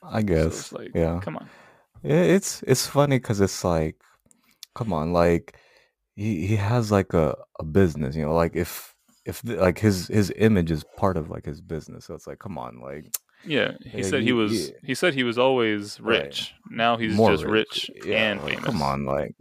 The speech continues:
Speaker 2: More rich and
Speaker 1: it's
Speaker 2: famous.
Speaker 1: like, when
Speaker 2: He also said that, he said that the, the Liver King brand didn't do anything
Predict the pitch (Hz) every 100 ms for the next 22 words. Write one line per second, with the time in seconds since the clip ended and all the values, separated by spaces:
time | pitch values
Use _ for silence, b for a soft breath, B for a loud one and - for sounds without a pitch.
0 | - 135 156 143 127 - 123 101 95 87
1 | 76 78 104 123 120 120 B B B 254
2 | 480 - 254 240 208 175 165 135 - _
3 | B B B 147 135 196 151 123 110 104
4 | 107 131 139 - 113 104 101 107 101 98
5 | 98 - 113 123 113 107 104 104 - 104
6 | 101 104